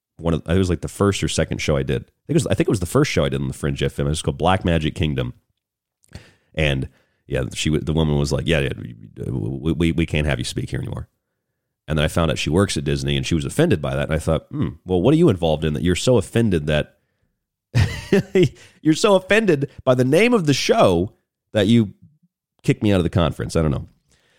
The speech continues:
But here's the thing. If I told you that Disney employees staged a walkout yesterday, March twenty-second, two thousand twenty-two,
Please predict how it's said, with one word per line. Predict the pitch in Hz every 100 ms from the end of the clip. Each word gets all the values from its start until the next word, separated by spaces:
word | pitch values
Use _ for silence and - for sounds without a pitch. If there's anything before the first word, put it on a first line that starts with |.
| _ _
But | -
here's | 143 180 120
the |
thing. | - 85 - _ _ _ _ _ _ _ _ _ _ _ -
If | 110
I | 160
told | 175 160 139 113
you | 107
that | 87
Disney | 104 101 95
employees | 87 71 85 78 76 73 -
staged | - 95 92 87
a | 78
walkout | 80 85 87 73 69 _ _ _ _
yesterday, | 69 98 120 - 65 52 82 _ _ _ _ -
March | 82 92 -
twenty-second, | - 85 80 - 85 78 67 -
two | 80
thousand | 76 71 69 67
twenty-two, | - 73 65 - - -